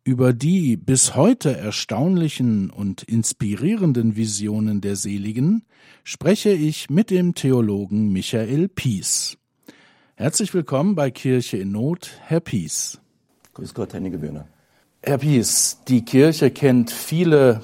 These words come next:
Speaker 1: Privatoffenbarungen. Viele davon sind auch, ehrlich gesagt, Humbug, muss man sagen. Nur wenige sind anerkannt.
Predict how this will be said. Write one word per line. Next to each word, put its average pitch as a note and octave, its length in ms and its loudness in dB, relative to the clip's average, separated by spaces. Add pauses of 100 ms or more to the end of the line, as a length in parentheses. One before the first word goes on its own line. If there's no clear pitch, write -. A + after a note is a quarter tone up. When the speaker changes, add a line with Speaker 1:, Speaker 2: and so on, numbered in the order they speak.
Speaker 1:
Privatoffenbarungen. C3 1700 2
Viele C3 640 2
davon B2+ 480 0
sind A#2+ 260 0
auch, A2 400 -4
ehrlich A#2 400 -4
gesagt, A2 380 -4
Humbug, C3+ 400 -6
muss B2+ 220 -6
man B2+ 120 0
sagen. A#2+ 400 4
Nur A2+ 200 0
wenige C3 420 0
sind A2+ 460 -4 (400)
anerkannt. C3 840 -2